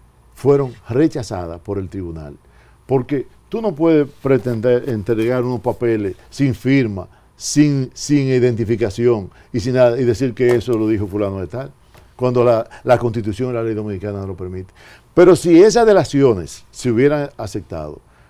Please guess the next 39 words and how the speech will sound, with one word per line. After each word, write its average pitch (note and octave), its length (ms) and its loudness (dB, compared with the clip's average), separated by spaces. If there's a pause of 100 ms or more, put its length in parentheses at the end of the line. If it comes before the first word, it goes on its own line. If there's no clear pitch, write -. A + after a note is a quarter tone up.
(180)
hubiera F#3 380 10
sido A#2 440 0 (420)
una F3+ 260 4
prueba C#3+ 300 4
de B2 60 0
descargo A2 400 -4
mía, B2 200 -12 (560)
porque D#3+ 360 6
ahí G3 240 8
hablan A2 400 2 (160)
de B2+ 160 2
proyectos C3+ 500 0
de A#2+ 80 0
ley F2 280 -6 (280)
donde D3 420 2
yo G#2+ 320 0 (260)
ni C#3+ 280 2
era G3 180 8
presidente B2 440 0
del F#2 60 -2
Senado, D#2+ 360 -12 (200)
ni D3+ 200 0
miembro E3+ 380 4
de D#3 80 6
la C3+ 100 0
Comisión B2 400 -2
de G#2+ 60 -4
Finanzas, F#2 440 -10 (160)
ni E3 240 0
participé, D#3+ 1000 2 (460)
y E3 180 8
en D3+ 140 2
uno G#3+ 300 2
de C#3+ 260 4
ellos G2+ 380 -4 (200)
yo B2 200 0
voté A#2+ 400 -4
en G#2+ 120 -10
contra. B2 380 -12